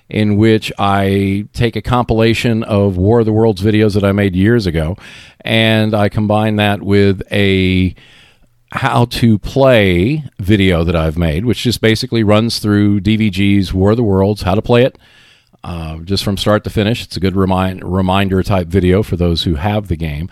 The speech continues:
And it's the perfect complement for October, of course, because it's Halloween month,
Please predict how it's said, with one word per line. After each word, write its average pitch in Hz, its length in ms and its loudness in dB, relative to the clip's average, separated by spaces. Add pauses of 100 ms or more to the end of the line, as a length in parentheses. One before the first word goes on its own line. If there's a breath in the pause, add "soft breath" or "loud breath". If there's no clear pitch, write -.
(320 loud breath)
And 170 380 2
it's 160 120 -2
the 165 80 -2
perfect 139 320 0
complement 120 460 0
for 113 240 0
October, 117 720 2
of 95 260 0
course, 95 500 0
because 92 800 -4
it's 104 140 -8
Halloween 123 420 0
month, 80 340 -4